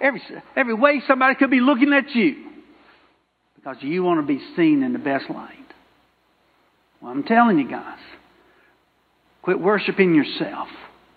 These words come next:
Quit worshiping the creation. Start worshiping God, 'cause He is the one that matters. The right method and the right motive,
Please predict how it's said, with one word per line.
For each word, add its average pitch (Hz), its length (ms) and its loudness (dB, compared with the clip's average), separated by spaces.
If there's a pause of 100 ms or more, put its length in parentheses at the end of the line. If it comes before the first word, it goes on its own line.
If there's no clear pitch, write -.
(220)
Quit 233 220 -2
worshiping 190 580 2
the 151 60 2
creation. 160 640 0 (560)
Start 156 280 -4
worshiping 139 640 -16
God, 123 360 -20 (640)
'cause - 140 -20 (180)
He 175 200 -8
is 156 100 -10 (120)
the 143 60 -18
one 123 260 -18
that - 120 -20
matters. - 140 -20 (2750)
The - 80 -16
right 202 240 2
method 175 460 4
and 139 120 4
the 131 80 2
right 151 240 4
motive, 147 360 2